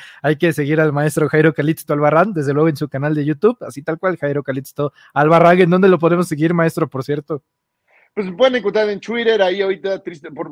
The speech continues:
Speaker 2: este, ya me siento mal de que no haya bots. <laughs> Te lo juro, es increíble. Ya, hay uno, dos, hay que sí son, que se ve que son, sí son personas.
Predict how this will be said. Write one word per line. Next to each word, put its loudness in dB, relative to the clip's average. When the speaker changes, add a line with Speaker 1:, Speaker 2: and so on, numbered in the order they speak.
Speaker 2:
este, -8
ya -2
me -8
siento -14
mal -6
de -12
que -10
no -12
haya -6
bots. -10
<laughs> -8
Te 2
lo 4
juro, 2
es -12
increíble. -4
Ya, -6
hay -12
uno, -4
dos, -4
hay -4
que -6
sí -12
son, -6
que -8
se -10
ve -4
que -16
son, -10
sí -14
son -12
personas. -8